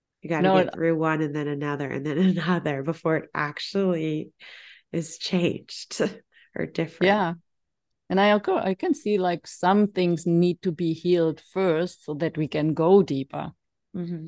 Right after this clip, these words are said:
Speaker 2: And it's really, it's amazing how, how this process is happening. And in the end, it's a safe process. And we also, what is said, you never go through a healing that you can't deal with.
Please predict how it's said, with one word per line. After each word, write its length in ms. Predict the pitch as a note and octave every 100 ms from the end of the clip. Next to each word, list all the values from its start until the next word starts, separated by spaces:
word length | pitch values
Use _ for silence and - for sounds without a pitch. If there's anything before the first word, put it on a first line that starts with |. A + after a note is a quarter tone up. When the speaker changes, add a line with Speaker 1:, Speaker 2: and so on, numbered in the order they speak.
| -
Speaker 2:
And 200 | E3+ E3
it's 240 | E3 -
really, 520 | D3+ E3 F3 E3+ E3+
it's 420 | - D3+ - - -
amazing 680 | F3+ D#3+ D#3+ A#3 C4+ C#3 D3+
how, 540 | E3+ D#3 D#3 E3 E3 _ _ -
how 360 | E3+ D#3+ F3
this 260 | E3+ E3+ E3+
process 640 | - F3+ A3 A3+ D#3+ D#3
is 160 | E3 -
happening. 680 | E3 G3+ A3 E3 C#3+ D3+ D3+
And 440 | D#3+ D#3 D3+ - _ _ _ _ _ _ _ _ _ _ _ _ _ _ _ _ _ _ _
in 180 | - G3
the 120 | G3+
end, 180 | G#3 A#3+
it's 200 | F#4 -
a 80 | F#3+
safe 500 | - E3+ F3+ G3 -
process. 760 | - F#3+ A3+ - C3+ - - -
And 340 | E3 D#3+ E3 -
we 400 | F3+ F3 E3+ E3+
also, 640 | - - - - E3+ E3
what 200 | D#3+ D3
is 140 | D#3+ -
said, 320 | F#3 F#3+ D#3
you 140 | E3
never 720 | D#3+ D#3+ F3 F#3 F#3 F3+ F3 E3+ - _
go 380 | - E3+ F3+ F3+
through 220 | - F#3
a 40 |
healing 520 | F3 F3 E3+ F3+ F3 E3+
that 200 | E3+ -
you 80 |
can't 300 | D#3 F3 E3
deal 240 | E3 D#3+ D#3+
with. 220 | - -